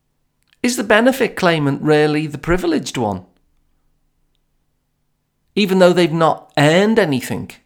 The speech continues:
whatever earned means, because from the age of sixteen,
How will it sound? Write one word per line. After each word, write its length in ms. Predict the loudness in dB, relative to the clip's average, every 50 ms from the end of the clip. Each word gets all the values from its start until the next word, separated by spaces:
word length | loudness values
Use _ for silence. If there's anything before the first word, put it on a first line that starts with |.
| _ _ _ _ _ _ _ _ _ _ _
whatever 500 | -2 -2 0 0 2 0 0 2 0 0 0
earned 380 | 0 -2 0 0 0 -2 -2 -2
means, 500 | -2 -2 -2 -2 -2 -2 -2 -4 -4 -4
because 680 | -6 -8 -6 -2 -2 -2 0 0 -2 -4 -4 -6 -10 _ _ _ _
from 260 | _ 0 2 2 4 2
the 80 | 2
age 240 | 2 0 0 -2 -4
of 60 | -4
sixteen, 840 | -2 -2 -2 -4 -4 -6 -8 -6 -4 -4 -4 -2 -4 -4 -4 -6 -10